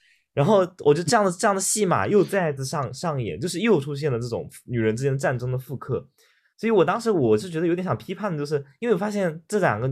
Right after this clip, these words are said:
当然我们抛开他们童年不讲，但就，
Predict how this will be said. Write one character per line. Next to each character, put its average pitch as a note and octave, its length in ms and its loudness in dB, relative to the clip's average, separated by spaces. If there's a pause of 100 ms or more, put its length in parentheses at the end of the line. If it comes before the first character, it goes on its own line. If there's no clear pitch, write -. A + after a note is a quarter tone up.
(120)
当 F#3+ 120 -2
然 E3+ 160 0
我 A#2 120 0
们 F#2+ 320 -6
抛 D#3+ 180 -4
开 D#3+ 160 -4
他 D#3+ 80 -6
们 D3 260 -8
童 A2+ 220 -10
年 A#2+ 180 -4
不 B2+ 140 -8
讲， - 180 -14 (460)
但 F3+ 180 0
就， F#3 160 0